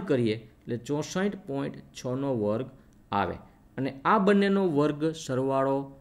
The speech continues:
અ, વર્ગ કાઢી સરવાળો કરી એનું વર્ગમૂળ કાઢતા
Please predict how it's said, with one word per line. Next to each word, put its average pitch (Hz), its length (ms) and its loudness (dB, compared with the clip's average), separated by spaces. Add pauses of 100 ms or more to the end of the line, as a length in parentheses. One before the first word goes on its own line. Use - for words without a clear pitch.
(360)
અ, - 20 -6
વર્ગ 123 460 2
કાઢી 135 360 0
સરવાળો 135 560 0
કરી 165 300 2 (160)
એનું 233 260 6
વર્ગમૂળ 175 460 4
કાઢતા 156 800 0